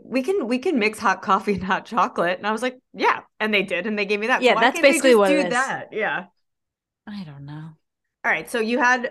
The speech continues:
Speaker 1: a coffee today, a hot coffee.
Speaker 2: So I will either have a hot coffee or an iced coffee if my husband goes to get it for me, or we go walk to Dunkin', and then I will have a breakfast when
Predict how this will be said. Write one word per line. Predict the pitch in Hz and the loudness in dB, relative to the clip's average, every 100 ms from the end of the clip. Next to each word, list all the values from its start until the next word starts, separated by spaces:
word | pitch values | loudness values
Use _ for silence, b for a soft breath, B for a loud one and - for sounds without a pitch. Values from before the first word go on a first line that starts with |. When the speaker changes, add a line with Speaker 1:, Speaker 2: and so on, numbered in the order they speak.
| - | -6
Speaker 1:
a | 220 | -8
coffee | 220 220 214 208 | 0 0 0 -4
today, | 208 190 | -4 -2
a | 170 | -2
hot | 190 180 - | -2 -6 -6
coffee. | 196 165 - - - _ _ _ _ _ _ _ | -8 -8 -8 -14 -14 _ _ _ _ _ _ _
Speaker 2:
So | - 254 233 233 - _ _ _ | 0 4 6 6 2 _ _ _
I | 214 233 | -2 2
will | 247 220 | 2 2
either | 240 226 226 220 | 0 0 0 -2
have | 202 208 226 | -6 0 0
a | 285 | 0
hot | 262 262 | -2 -2
coffee | 262 247 247 | -6 -6 -6
or | |
an | 208 | -6
iced | 208 196 - | -8 -10 -6
coffee | 196 190 196 185 | -2 -2 -4 -6
if | - 190 - _ 202 | -4 -4 -6 _ -10
my | 190 175 180 | -8 -8 -8
husband | 190 202 214 | -8 -8 -8
goes | 208 | -6
to | |
get | 196 196 | -4 -4
it | 190 | -6
for | 175 | -10
me, | 180 180 - | -10 -10 -6
or | 180 | -6
we | 165 | -4
go | 180 185 | -2 -2
walk | 180 180 | -2 -4
to | - | -6
Dunkin', | 175 165 185 175 | -8 -6 -6 -8
and | - 170 | -8 -10
then | 170 180 180 - | -8 -6 -8 -4
I | 190 | -2
will | 180 175 | 0 -2
have | 170 175 170 165 _ | -2 -2 -2 -6 _
a | - | -12
breakfast | 170 190 180 190 175 - | -4 -4 -4 -8 -10 -12
when | 190 180 180 | -8 -6 -6